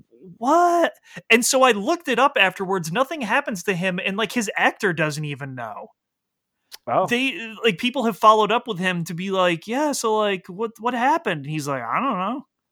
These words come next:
Speaker 1: They just, he just, like, never got a call back.
Speaker 2: Huh.
Speaker 1: So my theory is he's gonna be the villain of the tenth movie, and his whole thing is gonna be revenge because he was never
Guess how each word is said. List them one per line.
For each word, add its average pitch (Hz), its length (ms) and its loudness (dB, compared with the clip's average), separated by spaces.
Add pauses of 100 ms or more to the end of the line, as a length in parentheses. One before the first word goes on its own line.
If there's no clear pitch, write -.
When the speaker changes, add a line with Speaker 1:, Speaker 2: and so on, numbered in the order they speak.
(360)
Speaker 1:
They 151 80 -10
just, 170 260 -6
he 156 140 -6
just, 160 160 -6
like, 170 160 -2
never 175 240 2
got 175 180 6
a 170 60 2
call 180 240 6
back. 185 500 0 (540)
Speaker 2:
Huh. 190 160 -6 (760)
Speaker 1:
So - 220 -6
my 180 240 4
theory 160 440 -6
is 135 120 -8
he's 180 240 -14
gonna 180 160 -10
be 156 100 -10
the 135 140 -10
villain 143 340 -8
of 110 80 -16
the 131 100 -14
tenth 180 460 -10
movie, 127 460 -8
and 123 100 -12
his 143 160 -8
whole 139 200 -10
thing 151 200 -10
is 127 160 -12
gonna 139 220 -12
be 135 180 -14
revenge 131 580 -10
because 120 260 -16
he 143 120 -12
was 131 160 -12
never 123 400 -10